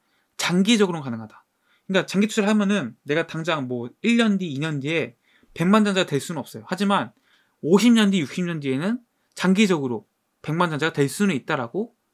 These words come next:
얘기하고 있는 겁니다. 앙드레, 앙드레 코스토라니 역시 자신을 장기 투자에 속한다고, 장기 투자자라고 얘기했는데요. 그리고 우리에게 권하고 싶은 투자가 바로 이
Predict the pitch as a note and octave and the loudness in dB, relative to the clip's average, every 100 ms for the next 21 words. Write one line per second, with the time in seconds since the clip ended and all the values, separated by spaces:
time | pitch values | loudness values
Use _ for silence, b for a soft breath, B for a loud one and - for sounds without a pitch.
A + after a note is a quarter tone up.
0 | - C3+ F3 C#3+ F#3 D#3 C3+ A#2+ A2 - | -8 -4 -2 -2 -4 -6 -6 -8 -10 -18
1 | _ - - - _ _ _ _ _ _ | _ -20 -20 -20 _ _ _ _ _ _
2 | b b b b b D#3+ G#3+ B3+ G#3+ - | b b b b b 4 6 6 2 2
3 | G#3 B3 A#3+ C4 - C4 A#3+ G3 C3 - | 4 6 4 -2 -2 0 2 2 0 -2
4 | G3+ B2+ - D#3 G#3 G3+ F#3 F3+ G#3 G#3 | -2 -2 -6 -2 0 0 -2 -2 -2 -2
5 | - F3 - - A#3 G#3+ - A2+ - _ | 0 0 -2 -2 -2 -2 -6 -14 -14 _
6 | _ _ - F3 G3 G3+ E3+ D#3 C3 B2 | _ _ -4 -4 -2 -2 0 0 0 0
7 | B2+ A#2 C3 F3 B2 - b b - E3+ | -2 -2 -4 -4 -6 -12 b b -2 0
8 | F3 A3+ C4 _ _ D3 G#3+ G3+ E3+ D3+ | 2 0 -2 _ _ 6 6 8 4 0
9 | E3 D3+ - D3+ - F3+ D#3+ C3 C3+ G3+ | -2 -4 -8 -10 -6 -4 -4 -4 -2 -4